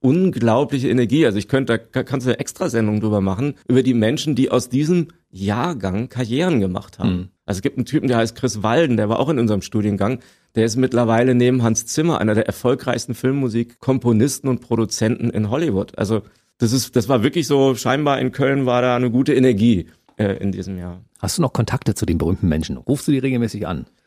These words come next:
Speaker 1: Nee, also so Leute wie Till, klar,
Speaker 2: Mhm.
Speaker 1: äh, Künstler, mit denen ich zusammengearbeitet habe und erfolgreich war, sehr gerne, die meisten, weil ich das große Glück hab, dass wir uns immer gut verstanden haben. Also es gibt nur wenige, wo man sagt, okay,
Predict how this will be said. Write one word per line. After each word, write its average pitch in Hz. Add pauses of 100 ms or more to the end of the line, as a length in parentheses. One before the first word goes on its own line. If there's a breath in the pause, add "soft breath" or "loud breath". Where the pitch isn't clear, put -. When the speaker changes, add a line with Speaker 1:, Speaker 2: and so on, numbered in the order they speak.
Speaker 1:
Nee, 92
also 127
so 143
Leute 135
wie 113
Till, 151
klar, 110 (100)
Speaker 2:
Mhm. 104
Speaker 1:
äh, 104
Künstler, 160
mit 117
denen 113
ich 110
zusammengearbeitet 110
habe 107
und 107
erfolgreich 104
war, 101
sehr 110
gerne, 113 (100)
die 123
meisten, 120
weil 107
ich 107
das -
große 147
Glück 120
hab, 107
dass 117
wir 139
uns 127 (200)
immer 151
gut 131
verstanden 120
haben. 87
Also 107
es 107
gibt 160
nur 131
wenige, 143
wo 127
man 123
sagt, 117
okay, 120